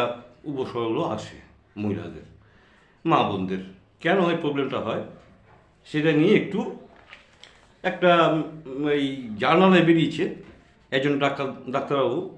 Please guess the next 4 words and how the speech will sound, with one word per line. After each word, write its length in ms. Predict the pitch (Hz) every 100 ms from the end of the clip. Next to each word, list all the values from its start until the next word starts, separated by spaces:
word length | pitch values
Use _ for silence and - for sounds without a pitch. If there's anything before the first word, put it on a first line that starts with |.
| - _ _ _ _ _ _ 135
উনি 120 | 135
সাক্ষাৎকার 560 | 143 135 165 165 135 110
দিয়েছেন, 340 | 113 107 139 190 - - _ _ _ _ _ _ _ _ _ _ -
ডাক্তার 400 | 123 135 - 131